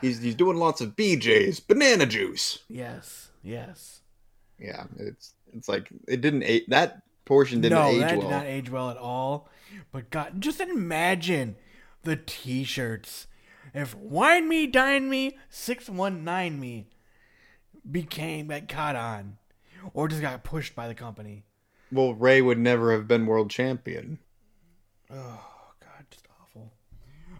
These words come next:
Speaker 2: Rey tries for a West Coast pop, but Hardy ducks, and Rey ends up on Matt Hardy, or on Hardy's shoulders. Matt rolls up Rey and grabs the bottom rope for leverage and pins Rey Mysterio.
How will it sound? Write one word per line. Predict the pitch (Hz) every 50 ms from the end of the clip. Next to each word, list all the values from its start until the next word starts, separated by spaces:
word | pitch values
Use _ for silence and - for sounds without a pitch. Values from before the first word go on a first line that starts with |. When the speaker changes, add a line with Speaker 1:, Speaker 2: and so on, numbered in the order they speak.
| -
Speaker 2:
Rey | 170 190 247 262
tries | 233 240 233 240 262 262 262
for | 226 196
a | 180
West | 214 247 233 -
Coast | 233 196 180 -
pop, | - 208 208 254 254 262
but | - 135
Hardy | 131 147 156 147 139
ducks, | 135 170 143 143 - -
and | 127 131
Rey | 147 151 170 170
ends | 151 151 139 160
up | 151 147 - _ _ _ _ _ _ _ _ 190 151 -
on | 131 131 139 135 131 127
Matt | 135 156 170 - -
Hardy, | - 156 160 151 151 147 - -
or | 139 147
on | 139 131 123 120 117 123 - _
Hardy's | - 131 156 175 160 131
shoulders. | - - 170 175 190 214 226 208 - - _ _ _ _ _ - - - 170 - -
Matt | 143 185 202 233 208 185 185
rolls | 202 208 196 190
up | 202 185 -
Rey | 170 175 180 190 202 208 214 214 208 - _ _ _ _ _ _ _ _ _
and | - 165 156 151
grabs | 139 165 190 196 196 185 175
the | 165
bottom | 151 156 185 180 180 170 160 180
rope | 185 185 185 -
for | - 175
leverage | 220 285 320 320 311 320 302 - - _
and | - 277 370 415 370 330
pins | 294 339 403 381
Rey | 359 370 403
Mysterio. | 415 403 - 415 415 440 415 330 - - 196 196